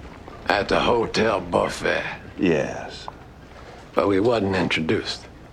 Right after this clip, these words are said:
Speaker 2: I'm George Hurst.
Speaker 1: Were you drunk, George Hurst? This fella didn't keep you up here, did he?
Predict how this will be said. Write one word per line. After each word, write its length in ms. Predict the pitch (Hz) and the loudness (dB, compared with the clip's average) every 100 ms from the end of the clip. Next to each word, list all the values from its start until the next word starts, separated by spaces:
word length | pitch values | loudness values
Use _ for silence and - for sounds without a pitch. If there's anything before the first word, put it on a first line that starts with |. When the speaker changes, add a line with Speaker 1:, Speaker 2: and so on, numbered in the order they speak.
| - - - | -20 -10 0
Speaker 2:
I'm 180 | 85 190 | 2 4
George 340 | 151 165 139 | 4 4 2
Hurst. 520 | 196 110 85 - - - - - - - - - - - - - - - - - | 4 4 4 -2 -8 -8 -8 -8 -12 -14 -14 -16 -18 -20 -18 -18 -18 -18 -20 0
Speaker 1:
Were 120 | 131 | 2
you 140 | 123 101 | 4 2
drunk, 380 | 113 156 156 - - - | 2 2 0 -6 -18 -6
George 680 | 117 123 147 143 147 135 - - - - - | 0 2 4 2 0 -2 -8 -12 -20 -20 -2
Hurst? 560 | 131 131 151 - - - - - - - - - - - - - - - - - - - - - - - - - - - - - - - - - - - - - - - - - - - | 0 2 -2 -8 -14 -18 -20 -20 -20 -20 -20 -20 -20 -20 -10 -10 -10 -14 -20 -18 -18 -16 -16 -16 -18 -20 -20 -18 -14 -10 -10 -10 -16 -18 -20 -20 -18 -20 -20 -20 -18 -16 -16 -16 -4 0
This 160 | - 156 | 2 4
fella 280 | 214 214 202 | 4 6 6
didn't 200 | 196 156 | 4 4
keep 200 | 240 170 | 4 6
you 100 | 233 | 4
up 180 | 208 151 | 4 2
here, 180 | 143 | 2
did 180 | 143 196 | 4 4
he? 60 | 208 | 4